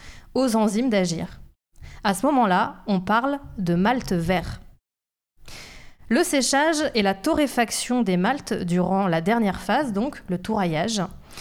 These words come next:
permettent d'obtenir toute une palette d'arômes. Café, pain grillé, amandes, fruits rouges, dattes et autres agrumes. Vous voyez qu'on rentre là un peu dans des bières, euh,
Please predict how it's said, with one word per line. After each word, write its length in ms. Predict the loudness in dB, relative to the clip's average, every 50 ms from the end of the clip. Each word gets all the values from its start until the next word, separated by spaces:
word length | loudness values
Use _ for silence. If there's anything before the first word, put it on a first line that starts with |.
| -16 -16 -18 -4 -2
permettent 680 | 0 2 2 2 2 2 0 -2 -4 -6 -4 -2 0
d'obtenir 580 | 0 0 0 0 0 2 2 2 0 -2 -4
toute 220 | -4 -2 -2 -2 0
une 160 | 0 0 2
palette 300 | 2 2 2 2 0 2
d'arômes. 460 | 2 2 2 2 2 0 0 -2 -4 -6 -10 -18 -20 -20 _ _ -12 -4
Café, 580 | -2 -2 -2 -2 -4 -2 0 0 2 2 0 0
pain 200 | 0 0 2 2
grillé, 640 | 2 2 2 2 2 2 2 2 2 2 0 -2 -2 -2
amandes, 540 | 0 2 2 4 4 4 2 2 2 0 -4 -6
fruits 260 | -10 -10 -4 -2 -2 0
rouges, 400 | 0 0 0 0 0 -2 -4 -6 -10 -10 -6
dattes 420 | -2 0 0 0 0 -4 -10 -14 -8 -4
et 120 | 0 0
autres 440 | 0 0 0 0 0 0 2 2 2
agrumes. 340 | 0 0 0 0 0 -2 -2
Vous 320 | -6 -10 -14 -18 -8 -2
voyez 180 | 2 2 2 2
qu'on 140 | 2 2 2
rentre 280 | 2 0 0 0 0
là 100 | 2 2
un 80 | 2 0
peu 140 | -2 -2 -2
dans 140 | -2 0
des 120 | 0 0 0
bières, 320 | 0 0 2 2 2 0
euh, 100 | 0 -2